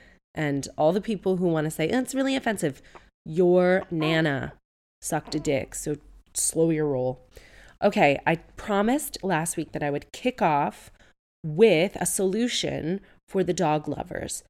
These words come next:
There was a letter last week, and I won't get into details because I don't wanna upset any dog lovers, but there was a man who suffered from alcoholism who's going into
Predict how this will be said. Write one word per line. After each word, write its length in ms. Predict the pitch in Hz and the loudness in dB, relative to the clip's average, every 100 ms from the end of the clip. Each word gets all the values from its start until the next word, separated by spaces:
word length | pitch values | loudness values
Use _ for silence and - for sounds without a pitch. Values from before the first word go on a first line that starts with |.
| _ - _ _ - | _ -20 _ _ 0
There 220 | 185 220 | 4 4
was 160 | 262 | 4
a 80 | 285 | 2
letter 380 | 320 262 262 247 | 2 4 4 2
last 360 | 226 208 247 - | 0 -2 -2 0
week, 340 | 240 240 - | 0 0 -6
and 320 | 175 180 170 170 | -4 -2 -2 -2
I 60 | |
won't 220 | 151 151 | -2 -2
get 120 | 208 240 | -2 -4
into 200 | 247 277 | -2 0
details 500 | 262 254 247 233 - | 0 0 0 -2 -6
because 300 | - 202 185 | -8 -6 -2
I 40 | |
don't 100 | 175 | 0
wanna 120 | 190 | 0
upset 340 | - - - - | -2 -4 -2 -2
any 160 | 233 | -2
dog 260 | 220 165 165 | 0 0 -2
lovers, 300 | 170 156 - - - - _ - | -4 -6 -8 -18 -20 -20 _ 0
but 240 | 175 - | 0 2
there 160 | 160 156 | 0 2
was 160 | 156 | 0
a 340 | 156 147 143 - - - | -2 -2 -4 -6 -12 -8
man 380 | 180 180 185 247 | 0 2 4 4
who 120 | 262 | 4
suffered 380 | 254 202 - 185 | 2 -2 -2 -4
from 160 | 190 | -2
alcoholism 720 | 147 139 - 151 - - - | -2 -2 -6 -6 -6 -6 -6
who's 180 | 160 160 | -6 -6
going 340 | 160 175 214 208 | -2 0 2 2
into 600 | 170 170 - 156 147 | 0 -2 -4 -2 -2